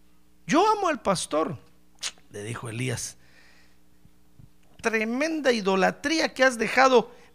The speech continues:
meter a Israel". ¿Sabe? Entonces, entonces Elías, es que para reparar el altar, mi estimado hermano, hay que enfrentar directamente, hay en-, hay que encarar, dice el apóstol Pablo,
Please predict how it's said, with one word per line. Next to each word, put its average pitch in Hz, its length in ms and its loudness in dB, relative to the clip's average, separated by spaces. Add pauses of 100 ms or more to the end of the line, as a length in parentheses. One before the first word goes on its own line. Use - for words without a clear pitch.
(120)
meter 170 500 2
a 247 80 4
Israel". 175 480 6
¿Sabe? 311 220 8
Entonces, 233 420 2
entonces 202 460 -2
Elías, 240 360 0
es 180 120 0
que 262 100 0
para 156 220 4
reparar 143 480 4
el 277 120 0
altar, 269 440 -2
mi 202 80 -2
estimado 196 440 -2
hermano, 233 400 2 (440)
hay 214 160 6
que - 140 2
enfrentar 233 800 6 (260)
directamente, 196 960 4
hay 269 160 10
en-, 269 300 6
hay 247 160 10
que 311 160 10
encarar, 302 920 12
dice 262 240 4
el 226 80 8
apóstol 226 540 2
Pablo, 233 480 4